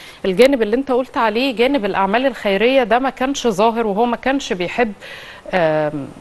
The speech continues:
يعلن عن ده، ولكن بعد وفاته لقينا انه ناس كتير اتكلمت قد ايه ان هو كان بيساعد، سواء في حملات،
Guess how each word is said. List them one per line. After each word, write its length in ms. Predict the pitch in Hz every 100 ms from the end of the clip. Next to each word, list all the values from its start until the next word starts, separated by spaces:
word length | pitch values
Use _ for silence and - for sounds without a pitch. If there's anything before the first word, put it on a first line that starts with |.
| - 180
يعلن 380 | 220 247 240
عن 180 | 180 165
ده، 140 | 180 285
ولكن 480 | 269 277 277 277
بعد 240 | 220 247 233
وفاته 480 | 202 233 240 233 214
لقينا 340 | 185 233 233
انه 140 | 208
ناس 260 | 196 240 -
كتير 460 | 233 - 247 247 175
اتكلمت 580 | - 196 214 233 220
قد 160 | 196 175
ايه 60 | 233
ان 100 | 240
هو 160 | 220 233 233
كان 180 | 233 220
بيساعد، 480 | 202 - 220 196 180 - - _ _ _ _ _ - -
سواء 340 | - 202 214 196
في 140 | -
حملات، 440 | - 196 185 196